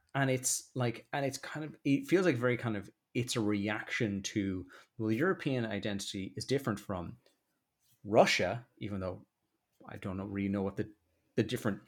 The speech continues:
ethnically between a, you know, a Russian, um, or what is so different from a Russian ethnically. You know, they're a Slavic, uh, Slavic people. Uh, they're white, which I think for a lot of,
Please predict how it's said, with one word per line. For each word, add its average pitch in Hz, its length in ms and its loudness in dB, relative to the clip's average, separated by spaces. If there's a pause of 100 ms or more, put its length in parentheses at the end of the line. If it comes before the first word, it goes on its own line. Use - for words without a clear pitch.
(240)
ethnically 123 600 2
between 110 360 2
a, 95 300 -2
you 110 120 0
know, 98 200 -2 (420)
a 117 80 0
Russian, 104 640 0 (480)
um, 98 580 0 (120)
or 139 120 6
what 127 180 6
is 117 100 2
so 160 440 4
different 117 360 0
from 92 200 -6
a 92 40 -6
Russian 95 360 -2
ethnically. 92 400 -8
You 87 80 -6
know, 87 220 -8
they're 90 160 -4
a 85 40 -6
Slavic, 90 640 -4 (720)
uh, 92 260 -4
Slavic 98 400 -6
people. 107 540 0 (520)
Uh, 87 340 -2 (320)
they're 90 240 -8 (420)
white, 120 320 4 (160)
which 95 160 -4
I 90 60 -6
think 90 240 -8
for 90 240 -2
a 87 60 -2
lot 85 180 -2
of, 85 200 -8